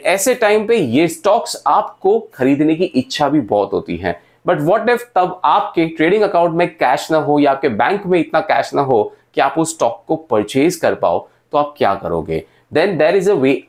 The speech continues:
out, and that way out is pledging of shares। So, आज मैं आपको बताता हूँ कि आप धन ब्रोकिंग में, धन वेबसाइट का यूज़ करके आपके पोर्टफोलियो में पड़े हुए शेयर्स को कैसे प्लेज कर सकते हो to get some extra margin so that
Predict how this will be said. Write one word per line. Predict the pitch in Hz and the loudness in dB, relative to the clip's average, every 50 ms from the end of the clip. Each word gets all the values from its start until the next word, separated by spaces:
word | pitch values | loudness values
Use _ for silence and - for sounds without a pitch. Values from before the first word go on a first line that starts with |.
| 143 | 2
out, | 180 170 101 92 - - - _ _ _ _ - | 2 2 0 -2 -6 -12 -20 _ _ _ _ -2
and | - 127 123 120 101 92 | -2 -2 0 -2 -2 0
that | 139 135 175 143 - - - _ _ 92 98 104 | 0 2 0 0 -2 -8 -16 _ _ -10 -2 0
way | 156 208 247 247 | 2 4 4 4
out | 190 135 104 101 101 - - - | 4 4 2 0 -2 -4 -4 0
is | 151 151 117 101 104 139 - - - _ _ _ - | 0 2 2 2 2 0 -4 -8 -16 _ _ _ -2
pledging | 120 107 101 101 120 120 117 | 0 2 2 2 2 2 2
of | 147 175 - - | 2 0 0 -2
shares। | - - - 110 90 78 76 - - - _ | -2 -2 0 0 -2 -4 -6 -10 -14 -14 _
So, | - - - 208 214 233 226 - - | -6 -2 2 2 2 2 0 -2 0
आज | 143 160 202 233 208 | 2 2 2 2 2
मैं | 214 220 | 0 0
आपको | 202 - - 185 | 0 2 2 0
बताता | 165 - 151 156 196 | 2 2 2 2 2
हूँ | 190 | 2
कि | 196 | 2
आप | 185 180 | 0 0
धन | 127 120 143 156 151 | 0 0 0 0 2
ब्रोकिंग | 135 135 147 143 185 220 220 | 2 0 0 0 0 0 0
में, | 202 160 | 0 2
धन | 147 151 147 | 2 0 2
वेबसाइट | 139 135 131 - - 240 240 240 | 0 0 0 0 0 0 0 2
का | 233 | 0
यूज़ | 214 175 156 160 160 160 - | 2 2 2 2 2 0 0
करके | - 151 139 - 165 170 - - | -2 -2 0 0 0 -2 0 0
आपके | 156 170 - - - 247 240 | 0 0 0 0 -2 -4 -4
पोर्टफोलियो | 240 - 185 165 160 - 214 214 233 240 | -2 0 0 0 0 0 0 2 2 2
में | 247 240 | 2 0
पड़े | 247 196 170 175 | 2 2 2 4
हुए | 185 185 196 190 | 4 4 2 2
शेयर्स | 190 - 180 147 160 180 - | 0 0 0 0 0 0 -2
को | - 196 | -4 -2
कैसे | 202 - 156 156 - 233 233 - - | 0 -2 -2 0 0 -2 -2 0 0
प्लेज | 170 180 247 254 - | 2 2 2 0 0
कर | - - 165 | 0 0 0
सकते | 156 - 127 - - - 117 | 0 0 -2 -4 -2 0 0
हो | 139 185 - - _ _ _ _ - | 0 0 -2 -8 _ _ _ _ -2
to | 165 135 | 0 0
get | 113 139 143 - - - | 0 0 -2 -2 -2 -2
some | 202 208 - - - | -2 -2 -2 -2 0
extra | 185 208 202 - - - 226 220 220 208 - 110 117 | 0 0 -2 -2 -2 0 2 2 0 0 -2 0 2
margin | 156 185 196 143 123 107 107 147 - - _ _ _ - | 2 2 2 2 0 0 0 -2 -4 -10 _ _ _ -4
so | - 233 233 233 | 0 2 2 4
that | - 156 156 - | 4 2 2 0